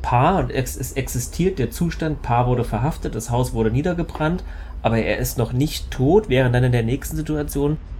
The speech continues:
Paar schon tot ist. Also wir erleben hier vielleicht so eine Art Verschwimmen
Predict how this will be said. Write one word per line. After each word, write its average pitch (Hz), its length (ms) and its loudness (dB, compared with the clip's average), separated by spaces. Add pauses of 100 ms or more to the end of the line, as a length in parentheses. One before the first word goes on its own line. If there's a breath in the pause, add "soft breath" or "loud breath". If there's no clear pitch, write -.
(140)
Paar 127 260 2
schon 139 320 0
tot 143 320 4
ist. - 200 -8
Also 107 220 -2
wir 113 100 0
erleben 120 320 2
hier 143 160 4
vielleicht 120 560 0 (220)
so 127 140 0
eine 117 320 0
Art 123 340 -2 (160)
Verschwimmen 127 800 4